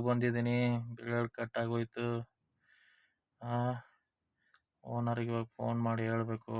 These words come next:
ಬ್ಲೇಡ್ ಕಟ್ಟಾಗೈತಣ. ಏನಂತ ಹೇಳ್ಬೇಕಪ್ಪ? ಓನರ್ ಬೇಜಾರಾದ್ರೆ ಬೆಳಗ್ಗೆ ಬೆಳಗ್ಗೆ ಹೇಳು, ಹೇಳಿದ್ರೆ. ಹ್ಮ್. ಗಾಡಿ ಲೋಡ್ ಮಾಡೋಣ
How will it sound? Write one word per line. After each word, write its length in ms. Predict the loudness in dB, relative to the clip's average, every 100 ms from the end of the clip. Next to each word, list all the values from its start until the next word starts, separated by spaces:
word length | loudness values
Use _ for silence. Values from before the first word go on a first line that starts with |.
| 2 2 -2 _ _ _ _ _ _ _ _ _ _ _ _
ಬ್ಲೇಡ್ 340 | -10 0 2 2
ಕಟ್ಟಾಗೈತಣ. 600 | -2 -2 0 -2 -2 -2 0 2 2 0 -4 -14 -6 -4
ಏನಂತ 280 | -2 -2 -2
ಹೇಳ್ಬೇಕಪ್ಪ? 440 | -2 -2 -4 0 2 4
ಓನರ್ 260 | 4 4 2 0
ಬೇಜಾರಾದ್ರೆ 520 | 2 4 2 2 0 2
ಬೆಳಗ್ಗೆ 240 | 2 2 2
ಬೆಳಗ್ಗೆ 260 | 0 0 0
ಹೇಳು, 200 | 0 -2 -4
ಹೇಳಿದ್ರೆ. 360 | -4 -4 -2 -2 -4 _ _ _ _ -20 -20 -20 -20 _ 2
ಹ್ಮ್. 280 | 8 8 8 -2 -8 -10 -18 -20 _ -20 -20 -20 -20 -20 -6
ಗಾಡಿ 420 | 6 6 8 6 6 2 -20 _ _ _ -12
ಲೋಡ್ 300 | 4 8 10 12
ಮಾಡೋಣ 260 | 12 12